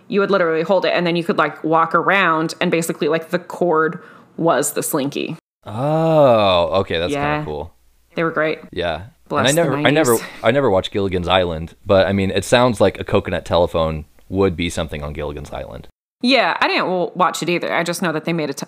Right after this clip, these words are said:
Speaker 1: a coconut telephone, or tried
Speaker 2: Yeah.
Speaker 1: to, or something. I don't know. It's a big thing. The professor and his coconut telephone.
Speaker 2: It's not like the magic conch from SpongeBob or anything?
Speaker 1: I don't know, 'cause I didn't watch SpongeBob.
Speaker 2: Ooh, okay,
Speaker 1: I
Speaker 2: okay,
Speaker 1: know.
Speaker 2: okay, Cole. Um,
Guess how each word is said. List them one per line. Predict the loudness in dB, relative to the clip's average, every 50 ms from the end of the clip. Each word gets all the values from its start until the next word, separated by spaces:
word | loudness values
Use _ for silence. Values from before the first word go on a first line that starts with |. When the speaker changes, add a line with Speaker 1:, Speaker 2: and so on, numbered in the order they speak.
| _ _
Speaker 1:
a | -2 -2 -2
coconut | 0 -2 -4 -4 -4 -8 -8
telephone, | -4 -4 -4 -4 -4 -6 -8 -8 -8 -10 -12 -14 -14 -14
or | -12 -8
tried | -4 -2 -2 -2
Speaker 2:
Yeah. | -2 -4
Speaker 1:
to, | -6 -6 -6
or | -6 -6
something. | -8 -8 -8 -8 -8 -8 -8 -6 -4
I | -4 -4
don't | -4 -4
know. | -6 -6 -8 -10 -14 _ _
It's | -8 -6
a | -6
big | -6 -6
thing. | -6 -6 -6 -4 -6 -8 -10 _ _ _ _ _ -4
The | -2
professor | 0 0 0 2 2 0 0 0 0 -2 0
and | -2 -4
his | -6 -6
coconut | -4 -4 -4 -2 -4 -6 -6 -6
telephone. | -6 -6 -6 -6 -8 -8 -10 -10 -14 -16 _ _ -2
Speaker 2:
It's | -2 2 4
not | 4 4 6 6
like | 4 4 4 2
the | 0
magic | 0 0 0 -2 -4 -6
conch | -4 -2 0 0 0 -2 -4
from | -4 -4 -4 -4 -6 -8 -10
SpongeBob | -12 -6 -4 -4 -2 0 4 6 6 6 6
or | 4 2
anything? | 2 0 0 -2 -2 -2 -2 -4 -8 _ _ _ _ -4
Speaker 1:
I | -2
don't | -2 0
know, | 0 -2 -4
'cause | -4 -6 -6
I | -4
didn't | -4 -2 -2
watch | -2 -4 -4 -6
SpongeBob. | -12 -10 -8 -6 -6 -6 -8 -8 -6 -6 -4 -4 -4 -4 -6 -6 -4 -4 -2 0
Speaker 2:
Ooh, | 0 2 2 0 0 0 -2 -2 -2 0
okay, | 0 0 0 0 0 0 0 -2 -4 -6 -4 -2
Speaker 1:
I | -2
Speaker 2:
okay, | 0 0 2 0 0
Speaker 1:
know. | 0 -2 -6 -8 -8 -8 -6 -6
Speaker 2:
okay, | -6 -4 -4 -4
Cole. | -4 -4 -6 -6 -6 -6 -4 -2
Um, | 0 2 4 4 2 2 0 -2 -4